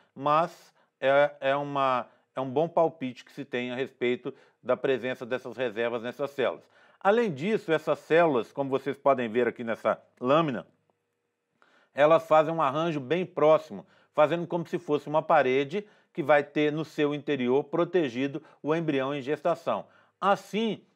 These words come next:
o embrião e o feto vão estar protegidos contra o ataque do sistema imune materno. Bem, ah, aqui nós temos um embrião de quatro semanas, em que nós podemos ver, aqui indicado em verde, a região da decídua.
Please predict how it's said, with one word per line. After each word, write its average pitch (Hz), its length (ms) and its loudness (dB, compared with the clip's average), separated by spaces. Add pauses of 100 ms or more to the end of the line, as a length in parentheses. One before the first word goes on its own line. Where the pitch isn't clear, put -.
(140)
o 160 160 4
embrião 151 540 0
e 143 80 0
o 147 60 -2
feto 170 460 0
vão 151 160 -6
estar 151 440 0 (200)
protegidos 160 720 2
contra 165 280 -4
o 160 40 6
ataque 139 380 2
do 131 100 -16
sistema 143 400 -8
imune 131 260 -8
materno. 135 480 -4 (1160)
Bem, 160 340 2 (300)
ah, 165 340 6
aqui 180 340 0
nós 208 200 0
temos 165 400 -4
um 143 240 -2
embrião 156 420 0
de 151 120 -8
quatro 131 420 2
semanas, 180 680 -2 (260)
em 160 100 -10
que 185 140 -4
nós 170 180 0
podemos 147 480 -2
ver, 147 360 -2 (280)
aqui 139 240 -2
indicado 139 560 0
em 170 180 -2
verde, 147 800 -2 (460)
a 143 140 2
região 143 640 -2
da 139 180 2
decídua. 139 720 -4